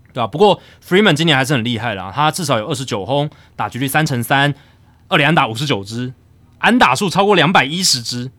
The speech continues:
然后还有就是他打进了一百分以上的打点，这在史上只有三个人可以达到，就是两千年的 Todd Helton，还有一九三零年的 Chuck Klein，哦，没有了，就这三个人，哦，这很不容易，你要有高打击率、高的安打，又有打点，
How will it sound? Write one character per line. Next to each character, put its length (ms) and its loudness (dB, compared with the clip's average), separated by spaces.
然 160 0
后 140 4
还 160 2
有 100 4
就 140 0
是 160 -2
他 180 0
打 220 -4
进 140 -6
了 80 -4
一 80 -6
百 200 -2
分 140 -8
以 100 -6
上 140 -6
的 60 -6
打 200 -10
点， 180 -14
这 100 -4
在 100 6
史 160 0
上 200 2
只 80 -2
有 80 0
三 240 -2
个 100 -4
人 120 -6
可 100 -8
以 60 -6
达 180 -12
到， 140 -8
就 100 -10
是 100 -8
两 180 -4
千 140 -6
年 160 -4
的 80 -10
Todd 220 -10
Helton， 380 -10
还 140 -2
有 60 -4
一 120 -4
九 160 -2
三 240 0
零 140 -4
年 160 -8
的 140 -10
Chuck 200 -12
Klein， 300 -8
哦， 80 -12
没 100 -2
有 120 2
了， 240 -2
就 100 -10
这 100 -6
三 180 -4
个 80 -8
人， 160 -12
哦， 140 -20
这 140 -4
很 120 -2
不 80 -4
容 160 2
易， 40 0
你 80 0
要 80 4
有 80 2
高 160 0
打 160 0
击 100 -14
率、 240 -8
高 220 -4
的 100 -4
安 240 -2
打， 220 -6
又 140 -2
有 80 0
打 220 -2
点， 300 -8